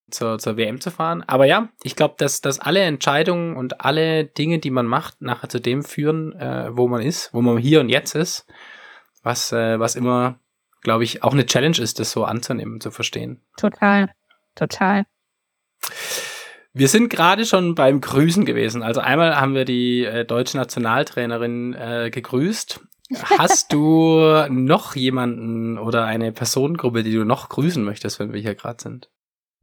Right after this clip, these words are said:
Speaker 2: Guck mal, da erwischte mich jetzt auf dem kalten, äh, auf dem kalten Fuß quasi,
Speaker 1: <laughs>
Speaker 2: ähm, weil ich darauf gar nicht vorbereitet war. Ähm, tatsächlich niemanden Spezielles.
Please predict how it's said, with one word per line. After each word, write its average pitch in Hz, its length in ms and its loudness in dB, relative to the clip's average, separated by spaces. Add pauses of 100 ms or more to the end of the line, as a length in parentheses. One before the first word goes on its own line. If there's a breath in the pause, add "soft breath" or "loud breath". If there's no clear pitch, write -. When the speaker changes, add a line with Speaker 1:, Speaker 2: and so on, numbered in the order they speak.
(140)
Speaker 2:
Guck 269 140 0
mal, 240 60 6
da 220 80 2
erwischte 214 440 2
mich 247 180 0
jetzt 269 200 0
auf 214 140 -2
dem 214 120 -8
kalten, 254 760 -2 (100)
äh, 220 320 2 (180)
auf 208 100 -8
dem 208 140 -6
kalten 285 280 0
Fuß 247 400 -2
quasi, 208 500 2
Speaker 1:
<laughs> 226 200 0
Speaker 2:
ähm, 214 300 4
weil 214 160 4
ich 220 100 2
darauf 247 360 4
gar 254 160 4
nicht 330 200 0
vorbereitet 214 640 2
war. 208 280 0 (600)
Ähm, 240 460 0 (520)
tatsächlich 302 560 2
niemanden 277 580 2
Spezielles. 247 920 0